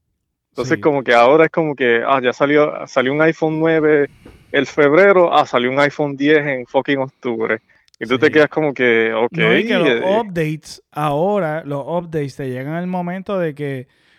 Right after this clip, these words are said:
Speaker 2: como tu teléfono, como se está actualizando tan rápido, que deja de funcionar tu teléfono viejo y tienes la necesidad de comprar otro.
Speaker 1: Pero eso, eso es intencional. Yo pienso
Speaker 2: Claro
Speaker 1: que
Speaker 2: que
Speaker 1: eso es
Speaker 2: es
Speaker 1: intencional.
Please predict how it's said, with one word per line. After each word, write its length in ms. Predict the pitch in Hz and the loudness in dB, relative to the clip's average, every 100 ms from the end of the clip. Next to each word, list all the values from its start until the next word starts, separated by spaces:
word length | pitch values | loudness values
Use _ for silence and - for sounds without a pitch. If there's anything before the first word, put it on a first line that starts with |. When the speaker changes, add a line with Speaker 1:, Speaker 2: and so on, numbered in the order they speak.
| _ | _
Speaker 2:
como 280 | 151 156 151 | -8 -6 -6
tu 120 | 151 | -8
teléfono, 600 | 147 147 151 185 185 - - | -6 -6 -4 -4 -6 -8 -10
como 240 | 156 156 | -8 -6
se 120 | 170 | -6
está 240 | 151 170 175 | -6 -4 -4
actualizando 720 | 170 208 196 196 202 196 190 | -2 -4 -2 -4 -8 -8 -8
tan 340 | 196 196 190 175 | -8 -6 -6 -4
rápido, 600 | 190 185 143 139 131 - _ _ _ _ _ _ _ _ - | -2 -2 -2 -4 -4 -8 _ _ _ _ _ _ _ _ -6
que 340 | 175 165 160 | -2 -2 -2
deja 300 | 147 156 175 | -4 -4 -4
de 100 | 190 | -4
funcionar 560 | 180 202 185 185 170 180 | -6 -8 -8 -8 -8 -6
tu 160 | 202 | -8
teléfono 640 | 185 165 139 147 180 185 165 | -6 -6 -6 -6 -6 -4 -4
viejo 460 | 139 170 202 165 | -4 -4 -6 -6
y 40 | 127 | -8
tienes 360 | 135 139 151 | -10 -10 -8
la 180 | 165 180 | -8 -6
necesidad 760 | 175 160 - 143 - 131 135 156 | -6 -8 -10 -12 -10 -8 -8 -8
de 120 | 180 | -8
comprar 520 | 175 156 127 135 156 165 | -8 -8 -8 -6 -4 -4
otro. 400 | 143 196 208 147 | -4 -4 -4 2
Speaker 1:
Pero 160 | 143 | 4
eso, 260 | 147 175 180 | 4 4 4
eso 280 | 185 147 190 | 4 4 4
es 60 | |
intencional. 920 | 196 196 170 - 143 117 120 139 127 | 4 4 2 0 -2 -2 -2 0 -2
Yo 120 | 127 139 | 2 0
pienso 220 | 165 156 | 2 0
Speaker 2:
Claro 140 | 185 277 | 0 0
Speaker 1:
que 60 | |
Speaker 2:
que 60 | 151 | 0
Speaker 1:
eso 0 | |
es 60 | 262 | -2
Speaker 2:
es 60 | |
Speaker 1:
intencional. 260 | 262 156 262 | -2 -2 -2